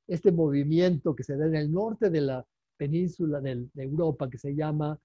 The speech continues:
la devotio moderna, ¿no? Y una serie de cambios espirituales, una predicación relacionada con los laicos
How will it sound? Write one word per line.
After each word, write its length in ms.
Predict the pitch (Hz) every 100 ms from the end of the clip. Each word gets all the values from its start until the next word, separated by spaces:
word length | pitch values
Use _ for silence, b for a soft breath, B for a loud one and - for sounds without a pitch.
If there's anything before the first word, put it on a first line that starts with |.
| _ _
la 100 | 131
devotio 720 | 135 135 151 - 151 143 139 _
moderna, 540 | 143 139 147 143 123 113 _ _ _ -
¿no? 160 | 214
Y 80 | 170
una 200 | 160 160
serie 240 | 160 160 143
de 160 | 139
cambios 420 | - 175 175 156
espirituales, 920 | 143 - 151 156 - 190 220 196 196 220 - _ _ _
una 460 | 175 175 175 165 - _ _ _ _ _ -
predicación 1000 | 165 156 156 165 156 190 190 180 170 185 _ -
relacionada 800 | 165 160 151 160 160 180 180 165
con 220 | 143 139
los 160 | 131 127
laicos 680 | 147 190 220 160 - 180